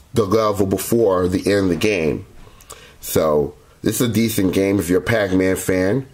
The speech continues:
Pac-Man World two. And I'm gonna try to speed this up here. All right, this is, uh, Slugfest two thousand and three.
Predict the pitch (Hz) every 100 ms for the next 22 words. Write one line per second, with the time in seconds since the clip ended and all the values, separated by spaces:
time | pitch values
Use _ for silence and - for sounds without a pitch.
0 | - - - - - 113 95 107 101 98
1 | 98 92 - - 71 52 - - - 80
2 | 78 - 92 90 - - 92 73 92 87
3 | - 92 80 - - - - - - -
4 | - - - - - _ - - 87 78
5 | 135 - - - - - - - - -
6 | - - - - - - - - - -
7 | - - - - - - - - - -
8 | - - - - - - - - - -
9 | - - - - - - - - _ -
10 | - 95 98 80 113 127 131 113 110 107
11 | 98 98 98 - - - 143 143 139 -
12 | 127 123 - - 147 147 117 117 113 113
13 | 117 113 113 113 80 67